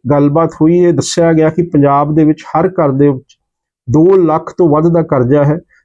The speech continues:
ਜੋ ਕਿ ਪੂਰੇ ਦੇਸ਼ ਦੇ ਵਿੱਚ ਤੀਜੇ ਨੰਬਰ ਤੇ ਸਭ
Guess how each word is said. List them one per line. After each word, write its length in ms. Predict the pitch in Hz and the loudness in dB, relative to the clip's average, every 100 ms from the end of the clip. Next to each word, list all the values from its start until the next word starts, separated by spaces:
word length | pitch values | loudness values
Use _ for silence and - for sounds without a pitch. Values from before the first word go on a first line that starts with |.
| _ | _
ਜੋ 120 | 139 | -2
ਕਿ 140 | 147 175 | 0 -2
ਪੂਰੇ 420 | 170 170 170 185 | -2 0 2 2
ਦੇਸ਼ 300 | 165 151 147 | 2 0 0
ਦੇ 80 | 165 | 0
ਵਿੱਚ 460 | 151 151 151 170 - | 2 0 -2 -4 -2
ਤੀਜੇ 400 | 170 143 156 196 | -2 -2 0 0
ਨੰਬਰ 300 | 185 160 147 | 2 0 0
ਤੇ 140 | 147 165 | 0 -2
ਸਭ 180 | 175 | -2